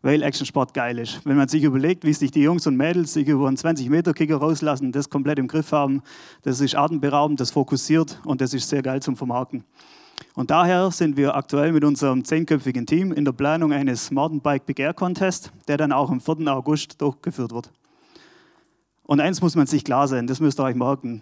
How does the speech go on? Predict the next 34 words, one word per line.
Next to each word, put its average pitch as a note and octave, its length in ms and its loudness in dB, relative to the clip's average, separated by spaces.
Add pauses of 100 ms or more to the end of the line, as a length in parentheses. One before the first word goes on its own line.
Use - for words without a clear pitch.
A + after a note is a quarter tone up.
Actionsport E3 720 -2
ist D#3+ 400 0
eine C#3 240 0
Millionenbranche, B2+ 760 0
wenn C3 140 -2
nicht D3+ 160 0
noch B2 140 0
mehr. B2 340 -2
Und C#3 160 -4
das C3+ 160 -2
geht C#3+ 300 -2 (160)
rapide D3 420 2
durch C3+ 160 0
die B2 140 -6
Decke. C3+ 320 -6 (400)
Und B2+ 100 -2
um A#2+ 100 -2
diesen F3 300 0
Markt E3 220 2
zu E3+ 100 2
erschließen, C#3 600 0
suchen D#3 360 2
wir C#3 300 2 (440)
Programmierer, F3+ 680 2
Marketingleute, D#3+ 960 0
aber D#3 300 2
auch D#3+ 200 2
Investoren, D#3+ 680 0
Sponsoren D3+ 760 0
und C3 340 -2
vor C3+ 200 -2
allem C#3 200 0
auch B2+ 140 0
Medienpartner. B2 720 -4